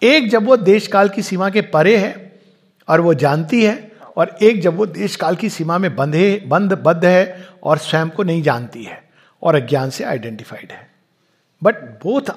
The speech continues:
are जीवात्मा, ये distinction श्री अरविंद करते हैं। Otherwise जीवात्मा ही word use किया जाता है as a general sense। हालांकि इसका hint है कि जीवात्मा की एक अवस्था है जहां वो free भी है,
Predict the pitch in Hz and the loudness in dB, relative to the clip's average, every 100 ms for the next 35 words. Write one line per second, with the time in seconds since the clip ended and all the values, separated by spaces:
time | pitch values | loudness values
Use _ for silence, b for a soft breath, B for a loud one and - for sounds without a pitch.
0 | 156 156 123 131 117 117 135 127 165 240 | -2 -2 -2 -8 -10 -12 -12 -4 0 0
1 | 247 156 - 190 180 285 302 - 285 214 | -2 -6 -6 -6 -6 -8 -10 -2 0 2
2 | 190 165 151 127 - 117 101 b b b | 0 -4 -6 -8 -8 -16 -16 b b b
3 | 165 180 226 220 240 196 143 180 180 180 | 0 2 4 4 4 0 -2 2 2 2
4 | 196 202 208 - - _ _ _ _ 131 | 2 0 0 -8 -20 _ _ _ _ -4
5 | 190 233 160 180 170 175 170 - 156 147 | 0 2 4 4 2 -4 -4 -2 -2 -2
6 | 143 156 143 123 - 143 165 120 127 117 | -4 -4 -4 -8 -10 -8 -8 -6 -8 -6
7 | 135 - 110 - - - _ _ _ _ | -8 -8 -16 -18 -20 -20 _ _ _ _
8 | _ - 143 170 208 180 - 170 - 214 | _ -6 -4 -2 -4 -4 -2 0 0 0
9 | 196 147 131 - b b b - 127 147 | 0 0 -2 -6 b b b -12 -6 -2
10 | 165 160 202 202 185 175 165 160 - 165 | -2 -2 -6 -4 -4 -2 -4 -4 -2 -2
11 | 185 165 147 170 180 180 214 220 196 139 | 0 -2 -2 -2 -4 -4 -2 -2 0 -2
12 | - - - | -6 -14 -20